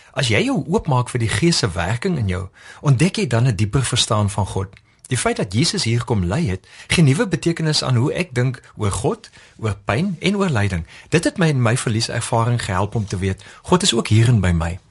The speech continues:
Daar's nog 'n uitdaging in geloof en dit is as dit vir ons voel God neem te lank om te antwoord. En dit het te maak met ons belewenis. Kyk, ons is haastig en wil dinge dadelik in plek hê. Ons wil dadelik beleef God is hier vir my.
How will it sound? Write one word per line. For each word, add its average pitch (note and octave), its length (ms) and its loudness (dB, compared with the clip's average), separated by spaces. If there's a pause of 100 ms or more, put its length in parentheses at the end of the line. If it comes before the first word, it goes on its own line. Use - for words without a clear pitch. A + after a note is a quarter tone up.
(140)
Daar's E3 180 2
nog A3+ 180 2
'n D4 60 2
uitdaging D#3 380 2
in D3+ 60 2
geloof A2+ 360 2
en G2 120 2
dit E3 180 -2
is B3+ 120 -4
as - 140 0
dit C#3 140 2
vir - 80 -6
ons - 160 0
voel G#3 200 -2
God - 240 -2
neem C3 200 2
te C3+ 100 2
lank G2+ 260 2
om A#2+ 100 2
te A2 100 -2
antwoord. F#2 440 -2 (240)
En B2 140 2
dit A#2 140 4
het - 120 -2
te D#3 80 2
maak G#2+ 300 2
met B2 160 0
ons G#2+ 160 -2
belewenis. G2 680 0 (440)
Kyk, - 180 -2
ons F#3 160 2
is G#3 80 0
haastig G2+ 480 0
en A2 120 -2
wil B2 160 2
dinge C3+ 240 4
dadelik G#2+ 360 0
in G#2+ 160 0
plek A#2 260 -2
hê. F2 140 -6 (160)
Ons E3 140 2
wil E3+ 140 2
dadelik C#3 360 4
beleef G#2+ 260 0
God B2 240 0
is - 80 -4
hier G#2 160 -2
vir A2 160 -2
my. F2 260 -4